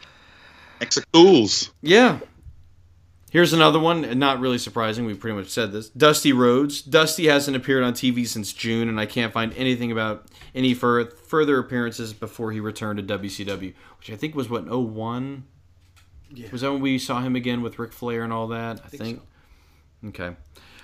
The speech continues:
Speaker 2: Um, with this show being moved from s-, from September, when it was held in ninety-nine, to October first in two thousand,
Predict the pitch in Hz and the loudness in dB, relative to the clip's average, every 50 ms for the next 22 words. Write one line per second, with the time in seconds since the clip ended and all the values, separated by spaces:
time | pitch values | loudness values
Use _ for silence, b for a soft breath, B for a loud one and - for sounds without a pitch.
0 | b b - 123 127 127 127 123 113 107 - - 131 139 143 139 143 - 202 202 | b b -4 0 0 2 2 0 0 -2 -6 -4 0 0 0 2 4 4 4 4
1 | 196 - - 208 208 196 170 156 165 160 156 147 143 143 143 143 143 - 131 127 | 4 4 4 6 6 6 4 4 2 2 4 4 6 6 6 6 4 0 -4 -4
2 | 123 - - - - - - - - - 135 131 127 123 123 - 123 104 - - | -4 -6 -8 -10 -12 -16 -18 -8 -2 0 0 2 2 0 -2 -4 -6 -6 -6 -4
3 | 156 160 156 131 113 107 107 110 107 113 110 110 107 104 - - 117 110 110 107 | -2 0 0 0 0 -2 -2 -2 -2 -4 -4 -4 -4 -6 -6 -4 -2 -2 -2 -2
4 | 104 104 107 107 107 104 104 104 107 107 107 104 - 107 98 95 - - 135 131 | -2 -4 -4 -4 -4 -4 -4 -4 -4 -4 -6 -6 -6 -6 -6 -6 -6 -4 -4 -2
5 | 131 123 - 107 104 101 - - 147 139 131 123 - - 104 - - 113 104 127 | -2 -2 -4 -6 -8 -8 -4 0 0 2 2 0 -4 -8 -10 -10 -10 -4 0 2
6 | 120 117 113 104 98 98 | 4 4 2 2 -2 -6